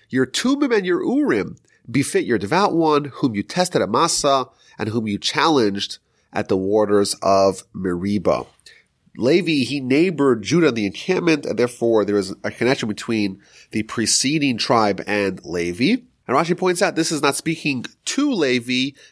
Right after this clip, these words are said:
but rather speaking about the tribe of Levi. And it was praising Levi that the role that they have as the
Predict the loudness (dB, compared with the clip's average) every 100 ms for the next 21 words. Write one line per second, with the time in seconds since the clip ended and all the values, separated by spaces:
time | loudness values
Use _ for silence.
0 | _ 0 2 2 0 -2 -2 -4 -6 -2
1 | 2 2 2 -2 -6 -6 0 0 0 0
2 | 0 2 0 -4 -2 0 2 0 0 -2
3 | -2 0 0 0 0 -2 0 0 0 0
4 | 2 0 -4 _ -20 -20 _ _ _ 0
5 | 0 2 0 2 2 2 2 2 2 0
6 | 2 2 0 -4 -8 -20 _ _ _ -2
7 | 0 2 0 -2 -4 -6 -8 _ _ _
8 | _ -18 -6 -2 0 0 0 -2